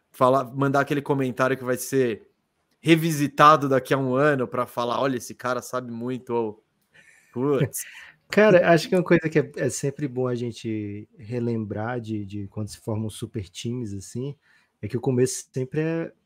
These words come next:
Speaker 2: meio bagunçado, né? Nunca tem aquela coisa,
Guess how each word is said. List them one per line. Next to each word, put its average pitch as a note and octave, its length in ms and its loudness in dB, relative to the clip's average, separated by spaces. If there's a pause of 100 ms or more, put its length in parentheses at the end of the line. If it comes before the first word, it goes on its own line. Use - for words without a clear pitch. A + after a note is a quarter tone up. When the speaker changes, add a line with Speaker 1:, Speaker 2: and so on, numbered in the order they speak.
(200)
Speaker 2:
meio A#2+ 120 -4
bagunçado, A2+ 680 -8
né? G2 180 -14 (480)
Nunca C3 460 -4
tem C#3 280 -4
aquela B2+ 360 -4
coisa, A#2 1080 -4